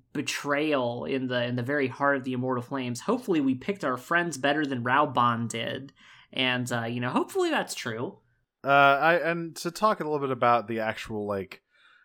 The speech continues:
Speaker 2: I, this, this plot line, funnily enough, is the one that basically matters the least in this patch. Um, this Ivy thing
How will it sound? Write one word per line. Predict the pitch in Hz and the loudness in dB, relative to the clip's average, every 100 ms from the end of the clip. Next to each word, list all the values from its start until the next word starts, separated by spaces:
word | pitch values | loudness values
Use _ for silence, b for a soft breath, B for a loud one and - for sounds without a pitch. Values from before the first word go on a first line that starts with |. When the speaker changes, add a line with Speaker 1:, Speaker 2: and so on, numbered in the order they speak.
| b | b
Speaker 2:
I, | 180 233 | 4 4
this, | 160 147 143 226 247 - - | 0 -2 4 6 6 0 -6
this | 135 190 220 | 0 0 0
plot | - 165 165 | 4 6 6
line, | 135 139 135 127 | 6 4 4 4
funnily | 147 147 135 | 6 6 6
enough, | 127 117 113 - - | 2 4 2 0 -4
is | 127 120 | -2 0
the | 123 | 2
one | 135 202 | 4 4
that | 214 127 | 4 4
basically | 139 139 127 123 | 4 2 -2 -2
matters | 117 123 123 110 | 4 4 4 -2
the | 95 98 | -6 -8
least | 104 98 - | -8 -10 -12
in | 85 | -14
this | 82 85 | -16 -16
patch. | - 85 82 - - - - | -14 -14 -14 -14 -14 -14 -8
Um, | 110 107 104 98 95 92 b b b b b | 0 2 0 -4 -10 -14 b b b b b
this | 117 139 - | -2 0 4
Ivy | 139 147 147 147 | 6 6 4 0
thing | - 143 143 139 135 131 | 4 4 4 0 -6 -8